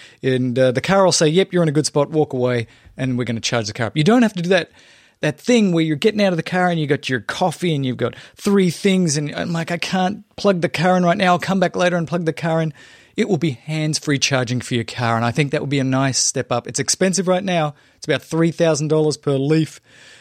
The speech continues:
But they say when there's mass market adop-, adoption, this will plummet, and their upgrades to, uh, sort of, uh, making it easier to get the car in the right spot will mean that, uh, this will be adopted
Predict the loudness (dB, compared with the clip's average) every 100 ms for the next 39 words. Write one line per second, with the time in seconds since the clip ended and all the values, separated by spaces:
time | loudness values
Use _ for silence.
0 | _ -4 2 2 2 2 2 2 0 0
1 | 0 -2 0 -2 -2 -2 -4 -6 _ -12
2 | -4 -4 -4 -6 -4 -4 -4 -6 -8 -8
3 | -8 -2 0 0 -4 -14 _ _ _ -4
4 | -2 -2 0 2 2 0 -2 -6 _ -20
5 | -20 _ -2 -2 2 4 4 0 0 0
6 | 2 2 2 2 0 -2 -4 -4 -4 -4
7 | -8 -6 -6 -10 _ _ -2 0 0 -2
8 | 0 0 2 2 0 -2 -4 -4 -2 0
9 | -2 -2 -2 -4 -2 -4 -4 _ _ -4
10 | 0 2 0 -2 -4 0 0 0 -2 -2
11 | -2 -2 -4 -4 -8